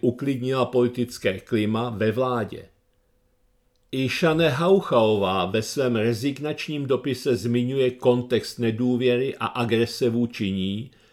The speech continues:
který jí znemožňuje účinně vykonávat její funkci. Rezignace ženy by však podle belgického deníku Le Soir mohl mít i jiné důvody,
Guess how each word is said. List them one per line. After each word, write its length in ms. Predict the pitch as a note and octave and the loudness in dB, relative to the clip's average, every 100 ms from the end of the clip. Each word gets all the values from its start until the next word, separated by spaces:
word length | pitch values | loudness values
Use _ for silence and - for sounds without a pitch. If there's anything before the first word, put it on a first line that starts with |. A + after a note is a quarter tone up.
| _ | _
který 400 | - C3 B2 C3 | -2 2 4 4
jí 140 | A#2+ | 2
znemožňuje 800 | G2+ G#2+ A2+ B2 D3+ B2+ D3 D3+ | 2 0 0 2 0 -2 -4 -4
účinně 580 | - B2+ B2+ - C#3 D3 | -4 -2 -2 -4 -2 0
vykonávat 840 | B2 A#2+ - B2+ B2 A#2+ B2 B2 A#2 | 0 0 0 0 2 2 0 0 0
její 220 | G#2+ A#2 | 0 0
funkci. 580 | - C#3 C#3+ - - - _ _ _ _ _ _ _ _ _ | -2 -6 -8 -12 -14 -16 _ _ _ _ _ _ _ _ _
Rezignace 760 | G#2+ A#2 A#2+ C#3+ D3 D#3+ E3+ D3 | 0 2 2 2 2 0 2 2
ženy 360 | D#3 E3+ C#3+ | 2 2 2
by 160 | F#2 A#2 | 2 0
však 340 | - C#3 A#2+ | 0 -2 -2
podle 280 | - B2+ B2+ | -2 2 2
belgického 720 | A2+ A#2 A2+ B2 B2 - C3 | 4 2 2 0 -2 2 4
deníku 480 | A#2+ A#2+ B2 B2 B2+ | 6 4 2 0 2
Le 160 | A#2+ A#2+ | 4 4
Soir 640 | - A#2 G2+ G2+ G#2+ A#2+ - _ _ | 2 2 2 0 -2 -8 -14 _ _
mohl 320 | A2 A2+ C3+ | -2 2 2
mít 240 | C#3 C3+ - | 0 -2 -4
i 60 | C3 | -2
jiné 380 | B2+ D3+ C#3+ | 0 2 2
důvody, 560 | A2+ G#2+ G2 E2+ F2 F2+ | 2 0 0 -2 -4 -12